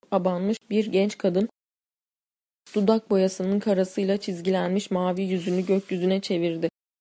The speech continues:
"Bir aralık insanları sevecek miyim yoksa?" diye düşündüm.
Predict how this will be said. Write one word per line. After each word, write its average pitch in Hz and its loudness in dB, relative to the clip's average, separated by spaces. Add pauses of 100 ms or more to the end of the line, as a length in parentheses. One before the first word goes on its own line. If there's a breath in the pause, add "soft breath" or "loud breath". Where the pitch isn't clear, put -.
(120)
"Bir 240 4
aralık 202 4 (100)
insanları 202 0
sevecek 196 2
miyim 180 0
yoksa?" 170 -2
diye 185 0
düşündüm. 175 -4